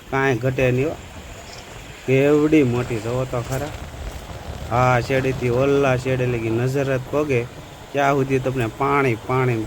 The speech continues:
પાણી જ જોવા મળશે. હવે જુઓ, સુરતની મોટામાં મોટી નદી છે હો ભાઈ આ. જુઓ, સાધન તો જુઓ તમે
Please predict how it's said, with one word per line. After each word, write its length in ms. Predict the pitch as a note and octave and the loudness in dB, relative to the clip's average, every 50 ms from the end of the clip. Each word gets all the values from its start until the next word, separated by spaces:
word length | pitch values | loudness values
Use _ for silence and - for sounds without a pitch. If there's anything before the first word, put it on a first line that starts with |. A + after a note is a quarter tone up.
| - | -4
પાણી 240 | C3 C3 C3+ C3+ C3+ | 0 2 2 2 2
જ 80 | A2 G#2+ | 0 0
જોવા 220 | A#2+ B2 A#2 A2 | -2 0 0 0
મળશે. 320 | G#2+ A2+ A#2+ A#2+ B2 - G2 | 0 -2 -2 -4 -4 -6 -8
હવે 200 | F#2+ F#2+ F#2+ G#2+ | -8 -6 -6 -4
જુઓ, 180 | A#2+ A#2+ G#2 - - - - - - - - - - - - - - - - - - - - - - - - - - - - - - - - - - - - - | -2 -2 -4 -4 -10 -14 -16 -14 -12 -12 -12 -14 -14 -16 -16 -16 -16 -16 -16 -16 -18 -18 -18 -18 -18 -18 -20 -20 -20 -18 -18 -18 -18 -18 -18 -18 -18 -20 -16 -2
સુરતની 360 | - C#3+ C#3+ C#3+ C3+ C3+ C3+ C3 | 0 2 2 2 2 2 2 4
મોટામાં 420 | C3 C#3+ D3+ D3 - C#3+ C3+ C3 | 4 4 2 2 2 2 4 4
મોટી 280 | C3+ C3+ C3+ C3 B2 A#2 | 4 2 2 0 0 0
નદી 320 | B2 B2+ B2 B2 A#2+ A2+ | 2 0 0 0 -2 -2
છે 160 | G#2 B2 B2 | -2 -2 -2
હો 140 | B2+ D#3 G3 | -2 -2 -2
ભાઈ 240 | G#3 E3 B2+ A2 G2 | 0 0 0 0 0
આ. 80 | F2+ F#2 - - - - - - - - - - - - - - - - - - - - - - - - - - - - - - - - | -2 -6 -8 -12 -14 -14 -14 -14 -14 -14 -14 -14 -16 -18 -16 -16 -16 -16 -16 -16 -16 -16 -16 -16 -16 -16 -16 -14 -14 -14 -12 -12 -8 -4
જુઓ, 240 | A2 A2 G#2+ G2 F2+ - - - - - - - - - - - - - - - - - - | -2 -2 -2 -2 -4 -8 -10 -12 -12 -12 -12 -12 -14 -12 -14 -14 -12 -12 -12 -12 -12 -10 -2
સાધન 460 | - A#2+ B2 C3 C3 B2+ C3+ C3 B2+ B2 | 2 2 4 4 4 4 2 2 4 2
તો 180 | B2+ B2 A#2+ | 2 2 2
જુઓ 240 | A#2 B2+ C#3 D3 C#3+ | 2 2 2 0 0
તમે 220 | C3+ C#3+ C#3 C#3 | 0 -2 -2 -2